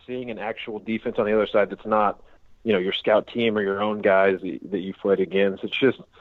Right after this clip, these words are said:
um, knowing that you, you've, you've been out there, you, you've been on the field, you've, you've,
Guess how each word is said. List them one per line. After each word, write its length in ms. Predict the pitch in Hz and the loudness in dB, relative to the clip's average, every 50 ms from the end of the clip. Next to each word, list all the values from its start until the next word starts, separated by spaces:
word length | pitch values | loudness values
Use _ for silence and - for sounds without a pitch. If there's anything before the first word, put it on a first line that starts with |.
| - - - - - _ _ - | -20 -20 -20 -20 -20 _ _ 0
um, 320 | - 90 87 87 95 107 | 2 4 4 4 4 4
knowing 280 | 117 135 143 143 139 127 | 4 6 6 6 4 4
that 120 | 117 98 | 2 0
you, 160 | 98 - 247 - | 0 -2 -4 -4
you've, 360 | 120 120 127 127 117 104 - | -2 -2 -2 -2 -2 -6 -4
you've 200 | 110 240 240 107 | -2 -2 -2 0
been 120 | 113 117 110 | 0 2 2
out 200 | 107 110 107 - | 2 2 2 0
there, 120 | 113 104 | 0 0
you, 180 | 101 104 104 98 | 0 -2 -6 -8
you've 320 | - 90 - - 104 101 - - - | -12 -14 -10 -8 -8 -8 -10 -6 -2
been 120 | 110 110 | 0 2
on 100 | 113 117 | 2 2
the 80 | 117 104 | 0 -4
field, 380 | - - 113 107 104 104 98 | -4 -4 0 2 2 2 2
you've, 160 | 101 101 - - _ | -2 -8 -10 -14 _
you've, 220 | - 104 101 95 | -12 -12 -12 -12